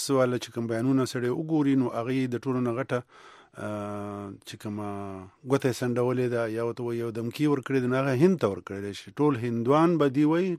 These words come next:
ټول هندوان چې دا، آه، مستشرقین دي، یعنې، آه، وبخښئ، هغه دي، آه، شرک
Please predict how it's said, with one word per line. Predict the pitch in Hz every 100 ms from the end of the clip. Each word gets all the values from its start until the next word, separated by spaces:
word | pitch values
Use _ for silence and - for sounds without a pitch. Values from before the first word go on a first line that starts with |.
| -
ټول | 147 131
هندوان | 113 107 131 160 180 -
چې | 117
دا، | 120 127 - - - - - _ - 107
آه، | 104 101
مستشرقین | 98 107 - 107 - 104 - 165 175
دي، | 165
یعنې، | 135 123
آه، | 143 135 127
وبخښئ، | 131 117 - 113 107
هغه | 160
دي، | 175 180 117
آه، | 113 104 101 95 - _ _
شرک | - - 196 196